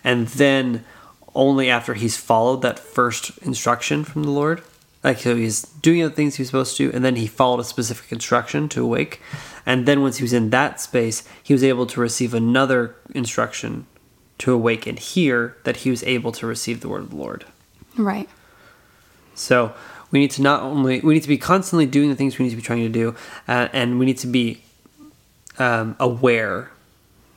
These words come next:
Speaker 1: I'm gonna say, like, we need to be attentive.
Speaker 2: Mm-hmm.
Speaker 1: Um, and when we're in those moments of being attentive,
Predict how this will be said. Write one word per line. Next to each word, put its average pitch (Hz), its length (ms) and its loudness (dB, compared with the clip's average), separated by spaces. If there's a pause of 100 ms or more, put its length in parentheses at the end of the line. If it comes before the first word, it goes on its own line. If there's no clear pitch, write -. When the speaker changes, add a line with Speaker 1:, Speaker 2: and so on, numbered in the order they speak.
(180)
Speaker 1:
I'm 131 80 -8
gonna 117 100 -4
say, - 240 -8
like, 127 240 -12
we 139 140 -8
need 123 80 -6
to - 80 -18
be 127 60 0
attentive. 120 640 -4 (220)
Speaker 2:
Mm-hmm. 226 260 2 (260)
Speaker 1:
Um, 117 220 0
and 120 280 0
when 120 180 2
we're 117 100 -2
in 180 140 2
those 147 300 0
moments 123 340 2
of 113 100 -10
being 117 120 0
attentive, 117 480 0